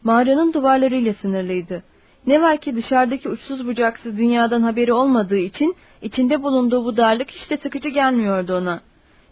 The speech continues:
Dünyasının duvarlarından birinin ötekilerden farklı olduğunu çabucak anlayıverdi. Bu duvar mağaranın ağzı ve ışığın kaynağıydı. Düşünme yeteneği tam olarak gelişmeden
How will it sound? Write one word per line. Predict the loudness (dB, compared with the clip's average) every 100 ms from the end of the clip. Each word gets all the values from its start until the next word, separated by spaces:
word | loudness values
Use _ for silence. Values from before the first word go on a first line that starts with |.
| 0
Dünyasının | 2 4 2 0 0
duvarlarından | 2 2 4 4 2 2 2 0
birinin | 0 0 0
ötekilerden | -4 -4 0 0 2 2 2
farklı | -2 -2 0
olduğunu | 0 0 0 0
çabucak | -2 -2 -2 0
anlayıverdi. | 0 0 0 0 -2 -2 -6 -10 _ _ _ _ _ -6
Bu | -2
duvar | 2 4 4
mağaranın | 4 4 4 2 0
ağzı | 0 -2 -2 -2
ve | -2
ışığın | -4 -4 -4
kaynağıydı. | 0 0 2 0 0 0 -4 -8 _ _ _ _
Düşünme | -8 -2 0 0
yeteneği | -2 -2 -2 -2
tam | -2 0
olarak | 2 2 0 -4
gelişmeden | -6 -4 -2 0 0 -2